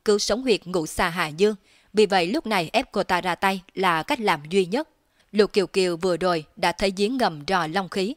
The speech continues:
nhưng lại không ra tay cứu. Điều này khiến quốc sư có chút bất ngờ. Lẽ nào Lục Kiều Kiều thực sự không biết long quyết? Thế nên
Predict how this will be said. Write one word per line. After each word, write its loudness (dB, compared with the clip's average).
nhưng 0
lại -2
không -4
ra 0
tay -2
cứu. -4
Điều 4
này 0
khiến -4
quốc 0
sư 0
có 0
chút -4
bất 0
ngờ. -4
Lẽ 2
nào -2
Lục -4
Kiều 2
Kiều 0
thực -4
sự 0
không -4
biết -4
long 0
quyết? -4
Thế -2
nên 0